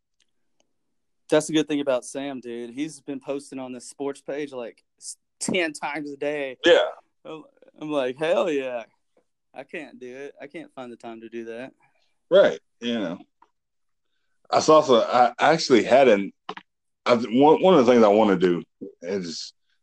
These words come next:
Speaker 2: start, is I wanna, I think I'm gonna start scheduling my posts, because I know you, you can do that. I know you can do it from, like, the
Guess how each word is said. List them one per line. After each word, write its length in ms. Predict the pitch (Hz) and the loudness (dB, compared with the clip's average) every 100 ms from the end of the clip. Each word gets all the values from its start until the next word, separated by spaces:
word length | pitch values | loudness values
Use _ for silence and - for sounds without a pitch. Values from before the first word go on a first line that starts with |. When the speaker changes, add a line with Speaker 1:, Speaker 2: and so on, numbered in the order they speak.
| _ | _
Speaker 2:
start, 500 | - - 117 107 - _ _ | -8 4 4 4 0 _ _
is 200 | 123 104 | 0 2
I 60 | 110 | 4
wanna, 260 | 127 107 - - _ _ | 4 2 0 -12 _ _
I 80 | 92 | 0
think 180 | 123 120 | 4 4
I'm 80 | |
gonna 160 | 107 92 | 4 2
start 360 | - 107 95 - | 2 2 4 0
scheduling 880 | - - - 110 90 90 85 76 73 | -8 -6 2 2 2 -2 -2 -4 -4
my 180 | 82 | -2
posts, 460 | 73 85 69 - - _ _ _ _ _ _ | 0 0 -2 -6 -18 _ _ _ _ _ _
because 200 | 95 95 | 6 6
I 60 | |
know 100 | 98 | 6
you, 180 | 104 92 | 4 2
you 160 | 104 104 | 0 0
can 160 | 95 87 | 0 2
do 140 | 110 | 4
that. 240 | 98 92 - _ _ | 6 4 2 _ _
I 120 | 95 | -2
know 160 | 98 - | 2 4
you 100 | 269 | 4
can 140 | 101 | 6
do 160 | 92 95 | 8 8
it 80 | 80 | 6
from, 180 | 104 90 | 2 2
like, 200 | 87 82 - | 0 -2 -4
the 160 | 80 | -6